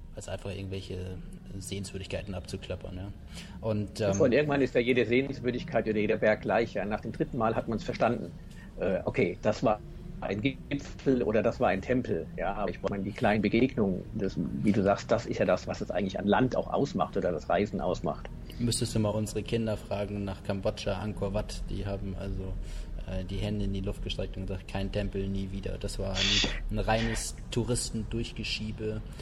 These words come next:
Speaker 1: und dabei waren wir noch gar nicht in der Hauptsaison da. Also da gibt's, ähm, gebe ich dir absolut recht. Ich wollte eine andere Frage dir noch stellen und zwar,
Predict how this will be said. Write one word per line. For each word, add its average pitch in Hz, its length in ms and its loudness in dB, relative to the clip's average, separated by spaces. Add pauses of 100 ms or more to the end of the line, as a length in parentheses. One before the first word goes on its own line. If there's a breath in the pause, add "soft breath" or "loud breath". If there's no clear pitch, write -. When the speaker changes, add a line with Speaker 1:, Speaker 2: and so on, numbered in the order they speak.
(140 loud breath)
Speaker 1:
und 107 140 -2
dabei 107 200 4
waren 104 140 2
wir 107 60 0
noch 101 120 -2
gar 98 120 -2
nicht 98 120 -4
in 98 60 -4
der 95 100 -4
Hauptsaison 98 400 -4
da. 92 120 -4
Also 95 140 -4
da 101 100 -2
gibt's, 98 280 -6
ähm, 92 360 -4 (280)
gebe 101 160 -6
ich - 100 -10
dir - 40 -6
absolut - 220 -10
recht. - 240 -10
Ich - 160 -2
wollte 139 200 4 (120)
eine 143 320 -2
andere 127 500 -2
Frage 120 400 -4
dir 117 220 -8
noch 110 120 -4
stellen 110 300 -4
und 107 140 -4
zwar, 110 340 -2